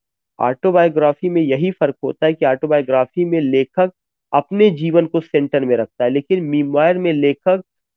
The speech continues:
उन लोगों के जीवन को सेंटर में रखता है जिससे वह मिल चुका है। ये चीजें। So just, अ, अ, मैं यहीं पर जो है, अ, बंद कर रहा हूँ इस class को। And remember that कि हम लोगों के साथ आज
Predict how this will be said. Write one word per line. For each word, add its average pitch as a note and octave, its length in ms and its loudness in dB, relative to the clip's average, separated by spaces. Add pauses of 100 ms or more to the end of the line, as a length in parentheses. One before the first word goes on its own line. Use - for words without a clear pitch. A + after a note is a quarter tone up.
उन G#3 120 2
लोगों F3 300 2
के F3 160 -4
जीवन D3+ 340 -2
को D#3 140 -6
सेंटर C#3+ 400 -4
में C#3 120 -2
रखता B2+ 260 -4
है D#3+ 60 0
जिससे C3+ 320 -10
वह D3 160 -2
मिल A#2+ 200 -4
चुका - 300 -14
है। G2 120 -20 (1300)
ये D3 80 0
चीजें। A#2 320 -6 (440)
So G#3+ 180 2
just, F#3+ 460 -2
अ, D3 580 2
अ, C#3 300 0
मैं C#3+ 180 0
यहीं D#3 380 0
पर E3 220 0
जो D#3 220 -4
है, D#3+ 240 0
अ, - 60 -10 (140)
बंद C#3 480 -2
कर D3+ 200 -4
रहा C#3 240 -8
हूँ D3 160 -4
इस C#3 200 -10
class C3 280 0 (180)
को। F3 180 -4 (420)
And C3+ 140 -4
remember C3+ 540 0
that D3+ 220 2
कि E3+ 380 -4 (420)
हम C3+ 160 -2
लोगों C#3 240 -2
के D#3 160 -2
साथ D3 300 -2
आज D3 200 -2